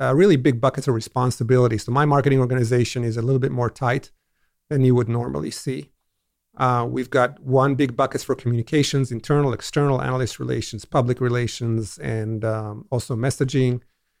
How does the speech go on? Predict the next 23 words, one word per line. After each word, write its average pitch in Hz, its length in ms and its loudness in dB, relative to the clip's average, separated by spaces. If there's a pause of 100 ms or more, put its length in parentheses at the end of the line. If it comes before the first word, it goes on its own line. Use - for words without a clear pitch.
(340)
We've 120 180 -2
got, 123 600 0
uh, 120 320 0
the 113 100 -4
branding 147 640 4
team, 135 460 2
which 117 200 -2
is 117 120 -10
creative 110 260 -2
services, 131 680 2
the 113 100 -4
web. 120 580 4
We've 123 240 -20
got 120 160 -4
events 127 380 0
there. 123 240 2
We've 110 120 -4
got - 120 -4
our 69 100 -4
video 135 360 2
studio. 120 640 2
We've 113 120 -4
got, 110 280 -2